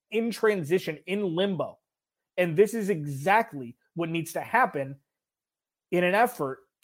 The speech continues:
to never go back to what we saw the last couple years. And listen, eleven and one is great, or ten and two is great. But the Cardinals had the same problems in twenty nineteen that they did in twenty twenty-two when Cliff Kingsbury was fired.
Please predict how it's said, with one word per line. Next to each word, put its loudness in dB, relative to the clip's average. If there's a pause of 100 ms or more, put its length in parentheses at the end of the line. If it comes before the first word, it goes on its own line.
to 2
never 4
go 8
back 4
to 0
what 4
we -4
saw 0
the -4
last -4
couple -6
years. -10
And -2
listen, 4 (300)
eleven 8
and 6
one 6 (120)
is 4
great, 0 (260)
or -2
ten -2
and -4
two 0
is -6
great. -2 (2250)
But 4 (560)
the -6
Cardinals 2
had -4 (440)
the -6
same -4
problems 2
in -10
twenty -8
nineteen -8
that -8
they -8
did -4
in -8
twenty -10
twenty-two -12
when -10
Cliff -8
Kingsbury -12
was -14
fired. -10